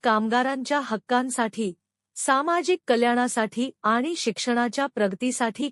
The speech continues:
काम केले. व्यावसायिक उत्कृष्टता आणि मानवी मूल्ये यांचा त्यांचा विलक्षण संघ आजही प्रेरणादायी आहे, जो प्रगती आणि करुणा यांच्याबद्दलच्या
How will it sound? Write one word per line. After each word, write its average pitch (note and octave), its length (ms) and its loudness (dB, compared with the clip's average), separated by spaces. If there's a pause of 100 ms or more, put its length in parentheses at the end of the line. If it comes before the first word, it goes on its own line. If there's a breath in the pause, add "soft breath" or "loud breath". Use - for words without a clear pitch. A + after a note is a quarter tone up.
काम G#3 300 0
केले. E3+ 300 -2 (920)
व्यावसायिक E4+ 800 2
उत्कृष्टता C#4+ 840 0
आणि A3 320 2
मानवी A#3 500 2
मूल्ये B3+ 460 0
यांचा A#3 420 0
त्यांचा G#3 480 0
विलक्षण A3 580 -4
संघ B3 360 -2 (200)
आजही G3+ 440 2
प्रेरणादायी G#3 840 0
आहे, F3 360 -2 (420)
जो D4+ 220 2
प्रगती B3+ 500 0 (100)
आणि A3+ 320 0
करुणा A#3+ 380 2
यांच्याबद्दलच्या A3+ 1040 0